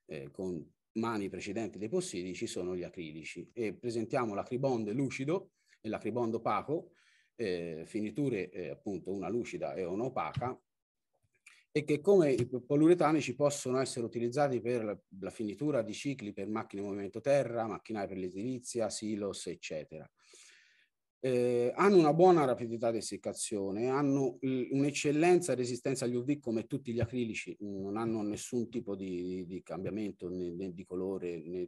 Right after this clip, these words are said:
di, eh, brillantezza.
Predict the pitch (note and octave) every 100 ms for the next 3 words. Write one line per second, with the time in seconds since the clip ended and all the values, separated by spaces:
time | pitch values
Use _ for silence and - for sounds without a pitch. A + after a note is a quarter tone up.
0 | _ F2+ E2+ D#2+ _ _ - _ _ _
1 | F#2 D#2+ D#2 E2+ F2+ F2+ F2+ - F2 -
2 | - A2 D3